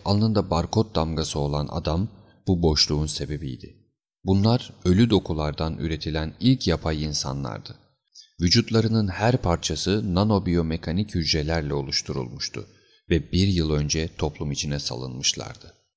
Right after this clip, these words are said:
İnsanlar bu yüzden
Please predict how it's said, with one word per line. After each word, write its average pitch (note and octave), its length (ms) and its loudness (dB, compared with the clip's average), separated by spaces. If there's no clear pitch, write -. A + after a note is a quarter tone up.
İnsanlar F2+ 680 0
bu A#2+ 120 6
yüzden G#2+ 400 2